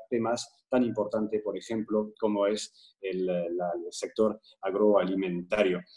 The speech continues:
Entonces, ahí vemos que tenemos que tener una ley mucho más potente, que además, pues, tiene, por supuesto,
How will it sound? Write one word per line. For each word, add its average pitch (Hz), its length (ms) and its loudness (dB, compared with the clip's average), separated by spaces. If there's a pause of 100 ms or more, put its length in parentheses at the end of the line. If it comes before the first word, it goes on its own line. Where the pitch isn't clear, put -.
(140)
Entonces, 110 400 0
ahí 120 300 8
vemos 104 340 -2
que - 60 -20
tenemos 107 280 -4
que 107 80 -10
tener 110 360 -2
una 117 180 -2
ley 101 140 0
mucho 110 200 -4
más 107 140 -4
potente, 113 540 0
que - 80 -4
además, 98 340 -6
pues, - 140 -12
tiene, 104 200 -16 (280)
por 107 120 -6
supuesto, 95 580 -4